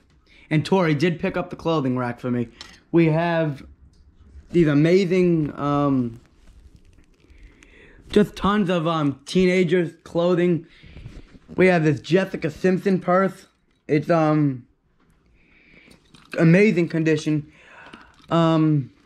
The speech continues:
let's see, it's brand new, brand new. We have some Old Navy clothing. All right, let's take a little peek.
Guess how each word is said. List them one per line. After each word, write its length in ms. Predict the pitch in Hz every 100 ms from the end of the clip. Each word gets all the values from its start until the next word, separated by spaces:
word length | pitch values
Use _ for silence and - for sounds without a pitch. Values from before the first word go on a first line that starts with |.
| _ _
let's 200 | 165 180
see, 120 | -
it's 380 | 156 139 165 135
brand 340 | 120 185 220
new, 240 | 202 160 165
brand 340 | 147 160 196
new. 300 | 175 165 165 - - - _ - _
We 140 | 165
have 180 | 185 175
some 160 | 156 151
Old 240 | 165 190
Navy 340 | 170 170 160 147
clothing. 580 | - 147 139 156 170 131 _ - _ _ - - - - - - _ - - - - - - - -
All 60 | -
right, 200 | - 107
let's 180 | 143 -
take 180 | 165 151
a 40 |
little 220 | 151 139
peek. 380 | 123 147 131 -